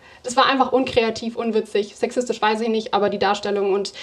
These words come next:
die Stellung dana-, danach fand ich auf jeden Fall nicht feministisch. Aber lass uns mal abstimmen. Ich gebe dir keinen Daumen nach oben. <laughs> Es tut mir leid, Miriam. Aline?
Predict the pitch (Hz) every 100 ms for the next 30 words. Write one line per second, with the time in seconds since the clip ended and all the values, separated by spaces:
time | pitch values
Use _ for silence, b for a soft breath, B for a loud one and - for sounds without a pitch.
0 | B - 226 220 220 196 196 196 196 208
1 | 202 196 196 - 202 196 196 208 196 190
2 | 226 254 - 208 180 180 - - - B
3 | B B B B - 269 320 339 311 202
4 | - 170 - _ _ 294 302 302 294 -
5 | - 254 - 285 381 403 415 - - 453
6 | 403 - - - 254 240 254 254 285 285
7 | 285 320 440 B B B B 226 240 302